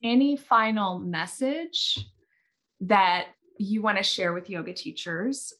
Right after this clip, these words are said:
or something that we've already talked about that you think is really important and you wanna emphasize.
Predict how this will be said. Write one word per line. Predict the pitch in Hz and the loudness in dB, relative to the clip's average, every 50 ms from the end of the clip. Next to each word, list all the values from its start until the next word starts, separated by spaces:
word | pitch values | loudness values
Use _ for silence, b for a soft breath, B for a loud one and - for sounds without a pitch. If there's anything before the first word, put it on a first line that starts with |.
| _ _ | _ _
or | - 233 240 247 254 254 254 254 247 | -4 0 0 2 2 2 0 0 -2
something | 247 - 262 254 262 262 254 | -2 -2 0 0 0 0 -2
that | 233 208 | -2 -2
we've | 226 214 | -2 0
already | 226 208 208 208 196 190 | 0 -2 -2 -2 -6 -6
talked | - - 196 190 - 208 | -2 -4 -4 -2 -4 -6
about | 202 190 165 165 - | -4 -2 -2 -2 -2
that | 160 165 | -6 -8
you | 185 | -8
think | 180 190 190 185 | -8 -12 -12 -12
is | 190 180 - 180 | -10 -10 -10 -8
really | 180 175 175 170 | -8 -8 -6 -8
important | 170 - - 170 - - 175 160 - - | -8 -8 -6 -6 -6 -6 -8 -12 -12 -12
and | 175 170 | -12 -12
you | 165 | -10
wanna | 170 151 156 - - | -10 -10 -10 -10 -12
emphasize. | - - - - - - - - - - - - - - | -14 -14 -16 -18 -14 -12 -12 -12 -12 -14 -20 -20 -20 -20